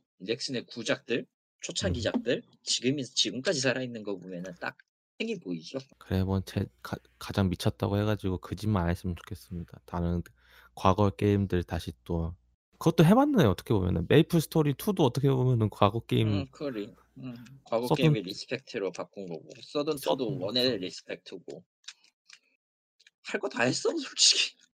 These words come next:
Speaker 2: 심-, 그, 그리고 신작 했는데 신작 다 망했고.
Speaker 1: 음.
Speaker 2: 음. 답이 없네요,
Speaker 1: 결과적으로,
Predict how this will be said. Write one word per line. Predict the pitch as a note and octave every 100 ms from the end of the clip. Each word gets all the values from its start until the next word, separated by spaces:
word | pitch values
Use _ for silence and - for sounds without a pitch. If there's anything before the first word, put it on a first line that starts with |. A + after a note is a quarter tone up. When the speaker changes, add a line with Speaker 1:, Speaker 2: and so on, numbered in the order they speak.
| _ - _ D3
Speaker 2:
심-, | - - B2 A#2+ - _ _
그, | - - _ _ _ _ -
그리고 | - C3
신작 | - D#3 D3+ D3
했는데 | D#3+ D3 C3+ A#2
신작 | - C#3 -
다 | G2+
망했고. | F#2 F2+ F#2 F2 - E2 - _ _ _ _ _ _ _
Speaker 1:
음. | - F#3+ - - _ - -
Speaker 2:
음. | F#2 F2 F2 - _ _ _ _ _ -
답이 | F3 D3
없네요, | C3+ F2
Speaker 1:
결과적으로, | A2+ C3+ B2